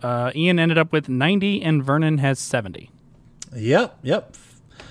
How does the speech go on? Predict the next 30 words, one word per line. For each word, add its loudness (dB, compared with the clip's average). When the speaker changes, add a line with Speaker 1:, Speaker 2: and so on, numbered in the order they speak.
Speaker 2:
Kinda 2
flip-flopped 6
the 6
lead 4
on 6
that 4
one. 2
Had 0
a 4
very 4
strong -2
second 0
half 0
for -4
Ian, -2
and -4
that -4
means -2
he 2
is 0
currently 0
in -2
the -2
lead, 0
and -4
he -2
gets -4
to -4
pick -4
first 4